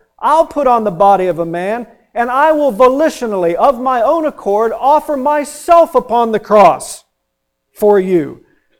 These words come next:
Don't you do it. Don't you get tangled up in Canaanite pagan practices."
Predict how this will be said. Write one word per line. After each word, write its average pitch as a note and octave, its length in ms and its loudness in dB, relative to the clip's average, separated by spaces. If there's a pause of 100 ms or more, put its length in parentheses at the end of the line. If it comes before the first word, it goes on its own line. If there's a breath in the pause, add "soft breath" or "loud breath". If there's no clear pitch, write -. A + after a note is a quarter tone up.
Don't G#3+ 340 -6
you B3 100 -4
do D#3+ 240 -4
it. - 240 -20 (380)
Don't B3+ 280 -2
you C#4+ 60 -4
get B3 240 -4
tangled F3 380 -6
up D#3+ 160 -6
in C#3 100 -14
Canaanite D#3 580 -10
pagan D3+ 320 -12
practices." C3+ 720 -12